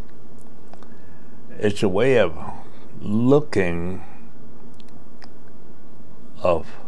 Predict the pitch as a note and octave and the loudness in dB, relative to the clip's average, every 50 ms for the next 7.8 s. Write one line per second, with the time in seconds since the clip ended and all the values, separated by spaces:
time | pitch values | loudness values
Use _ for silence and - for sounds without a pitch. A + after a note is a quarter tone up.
0 | - - - - - - - - - - - - - - - - - - - - | -2 -2 -2 -2 -2 -2 -2 -2 -2 -2 -2 -2 -2 -2 -2 -2 -2 -2 0 0
1 | - A2+ A#2+ A2+ F#2+ D#2+ C#2+ C2+ B1 A#1 A#1+ B1 B1+ - - - - - - - | 2 4 4 4 4 4 4 4 2 2 0 0 -2 -2 -2 -2 -2 -2 -2 -2
2 | - - - - - - - - - - - - - - - - - - F#2+ F#2 | -2 -2 -2 -2 -2 -2 -2 -2 -2 -2 -2 -2 -2 -2 -2 -2 0 2 2 2
3 | F#2+ F#2+ G#2+ C3 D#3+ D#3+ C3+ F#2+ D2+ C2+ C2 B1+ - - - - - - - - | 4 4 4 6 6 6 6 4 2 0 0 -2 0 0 0 0 -2 -2 -2 -2
4 | - - - - - - - - - - - - - - - - - - - - | -2 -2 -2 -2 -2 -2 -2 -2 0 0 0 0 -2 -2 -2 0 0 0 0 -2
5 | - - - - F2 F2 - - - - G2 G2+ G2 E2+ F2+ F2+ E2 D2+ D2+ D2+ | -2 0 0 2 2 2 0 0 0 0 2 2 2 2 2 2 2 2 0 0
6 | - - - - - - - - - - - - - - - - - - - - | 0 0 -2 -2 -2 0 -2 -2 -2 -2 -2 -2 0 0 -2 -2 -2 -2 -2 -2
7 | - - - - - - - - D#2 D#2+ D2+ C#2+ C2+ C2+ C2+ - | -2 -2 -2 -2 -2 -2 -2 -2 0 0 0 0 0 0 0 -2